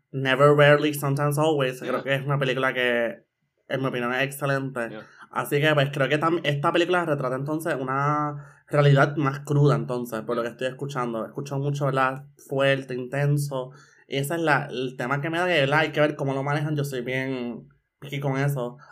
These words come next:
Speaker 1: Así que, pues, estoy súper motivado de ver esto. He escuchado mucha recepción positiva, así que, pues, let's see how this goes.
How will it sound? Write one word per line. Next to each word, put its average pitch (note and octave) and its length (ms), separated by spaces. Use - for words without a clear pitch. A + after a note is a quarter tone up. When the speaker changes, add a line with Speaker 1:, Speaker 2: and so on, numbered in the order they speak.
Speaker 1:
Así A#2 220
que, C3+ 120
pues, A#2+ 400
estoy C#3 240
súper D3 220
motivado C#3 320
de B2 60
ver A#2+ 120
esto. A#2 260
He C#3+ 80
escuchado D3+ 480
mucha D3 220
recepción D3 440
positiva, D#3 420
así C#3+ 180
que, B2 80
pues, G#2+ 200
let's B2 200
see B2 140
how B2 140
this B2 240
goes. F2+ 440